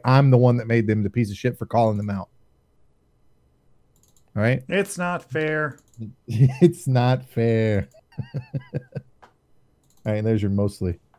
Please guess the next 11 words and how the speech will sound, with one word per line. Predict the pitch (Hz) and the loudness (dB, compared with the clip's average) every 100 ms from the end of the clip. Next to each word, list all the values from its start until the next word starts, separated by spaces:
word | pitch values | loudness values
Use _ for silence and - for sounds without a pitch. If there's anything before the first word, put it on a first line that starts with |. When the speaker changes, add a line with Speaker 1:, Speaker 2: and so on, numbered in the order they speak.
| _ | _
Speaker 1:
<clears throat> | _ _ _ | _ _ _
Speaker 2:
All | 135 135 - - _ _ _ - | -2 -2 -2 -10 _ _ _ -14
right, | 208 208 151 | -10 -10 -10
cool. | 196 185 127 - _ _ 151 - - | -10 -10 -10 -16 _ _ -20 -20 -20
And | 156 147 | -16 -16
before | 139 - 190 | -14 -12 -10
we | 165 | -8
go, | 175 180 143 | -8 -8 -10
I'm | 156 | -12
gonna | 156 156 147 143 131 | -14 -12 -12 -12 -12
just, | 127 127 - | -14 -16 -18